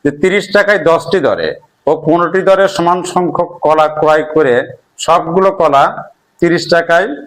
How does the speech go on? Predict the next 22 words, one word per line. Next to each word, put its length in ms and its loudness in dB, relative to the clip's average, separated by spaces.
বারোটি 360 2
দরে 180 2
বিক্রয় 420 -2
করলে 260 0
শতকরা 500 0
কত 180 -4
লাভ 200 2
বা 120 4
ক্ষতি 240 -2
হবে। 260 -2
তো 80 -2
দেখো, 200 2
আমরা 180 -2
লিখতে 260 -2
পারি 200 2
যে 220 4
দশটি 400 0
কলার 280 0
ক্রয় 260 2
মূল্য, 180 0
দেখো 260 2
আমরা 200 2